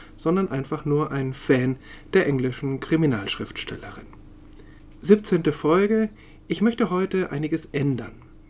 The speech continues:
Nicht inhaltlich, sondern wie ich diese Podcast-Folgen veröffentliche.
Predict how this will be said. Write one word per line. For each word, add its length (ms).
Nicht 260
inhaltlich, 760
sondern 580
wie 180
ich 140
diese 500
Podcast-Folgen 800
veröffentliche. 680